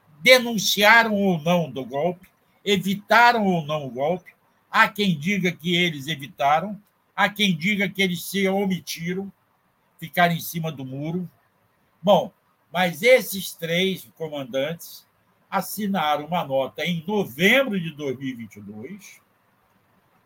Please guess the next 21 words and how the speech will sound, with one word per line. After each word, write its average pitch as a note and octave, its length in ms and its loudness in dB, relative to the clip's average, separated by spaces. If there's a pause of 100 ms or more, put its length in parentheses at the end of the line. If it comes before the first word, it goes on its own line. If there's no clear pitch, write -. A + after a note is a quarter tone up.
(140)
tá? D3 360 0 (100)
É, F3 680 2 (200)
que B3+ 400 -6 (240)
dava, B3 720 2
é, F#3+ 380 4 (1500)
reputado G3 760 -2
como G3+ 260 -4
importante A#3 640 -2
pelo G3+ 220 -2
Mauro F3+ 260 0
Cid A3 380 -12 (540)
pra A#3+ 160 2
manutenção A#3 880 -2
e B3 60 -10
intensificação G#3 760 -6
das G#3+ 240 -2
manifestações A3+ 1080 -2
na A3 80 -2
porta G3+ 380 -6
de G3 80 -10
quartéis. A#2 460 -8